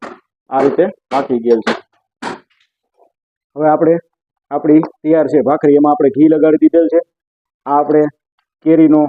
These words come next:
સૂંદો છે, આ લસણની ચટણી છે અને સાથે આપણે હવે ચા સાથે સર્વ કરીશું,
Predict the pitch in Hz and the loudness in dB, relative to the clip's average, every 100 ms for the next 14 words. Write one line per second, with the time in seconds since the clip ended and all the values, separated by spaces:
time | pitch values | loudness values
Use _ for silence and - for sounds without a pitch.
0 | - _ _ _ _ _ - 160 160 160 | -6 _ _ _ _ _ -6 0 2 2
1 | 160 175 _ _ _ - 139 143 156 151 | 0 -2 _ _ _ -6 -4 -2 2 2
2 | 143 156 170 156 156 202 _ _ _ _ | 2 0 2 2 0 -4 _ _ _ _
3 | _ 139 151 151 151 _ _ _ 156 151 | _ -4 0 0 -2 _ _ _ -6 -2
4 | 156 151 151 147 170 - _ _ _ _ | 0 2 2 2 0 -6 _ _ _ _
5 | _ 156 151 151 147 160 - _ _ _ | _ -2 -2 -2 0 -2 -2 _ _ _
6 | _ _ _ _ _ _ _ _ _ _ | _ _ _ _ _ _ _ _ _ _
7 | _ 320 _ _ _ _ _ _ _ _ | _ _ _ _ _ _ _ _ _ _
8 | _ 151 135 147 147 143 | _ -2 0 2 0 -2